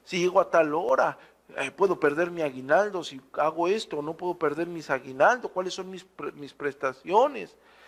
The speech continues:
Si hago esto, me, me quitan todo mi salario. Si no hago esto. ¿Me explico? Pues de esa forma se tienen que revisar cada pacto.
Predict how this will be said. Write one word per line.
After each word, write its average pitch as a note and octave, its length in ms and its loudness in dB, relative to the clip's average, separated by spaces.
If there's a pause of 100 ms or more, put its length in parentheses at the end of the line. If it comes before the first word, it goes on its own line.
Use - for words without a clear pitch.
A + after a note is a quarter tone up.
(200)
Si F#3 200 2
hago F#3 280 4
esto, F3+ 520 0 (260)
me, D3 300 -14
me C#3+ 220 -4
quitan F3+ 380 2
todo F#3 220 0
mi D#3 140 -8
salario. F3+ 680 4
Si D3 140 -18
no D#3+ 140 0
hago E3+ 260 0
esto. G#3 640 -6 (2250)
¿Me B2+ 60 -18
explico? G3+ 440 -4 (1800)
Pues C3 260 0
de F#3+ 80 6
esa A#3 220 2
forma B3+ 580 -8 (1040)
se - 140 -16
tienen D#3 300 -4
que D3+ 140 2
revisar C3 580 -6
cada A#2 300 -12
pacto. - 500 -10